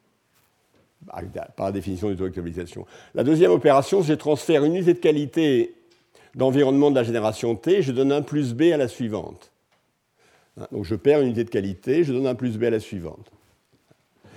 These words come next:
Alors, <clears throat> la première remarque, c'est que les deux opérations sont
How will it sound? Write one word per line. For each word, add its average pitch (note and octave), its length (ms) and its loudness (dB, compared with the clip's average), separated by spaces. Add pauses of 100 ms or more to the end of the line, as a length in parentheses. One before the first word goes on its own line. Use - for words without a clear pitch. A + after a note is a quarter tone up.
(260)
Alors, - 420 2 (400)
<clears throat> - 440 -20
la - 80 -2
première E3 300 2
remarque, E3+ 340 2
c'est D3+ 100 -2
que - 120 -4
les C3+ 60 0
deux F3+ 180 4
opérations F3 580 2
sont D#3 200 -2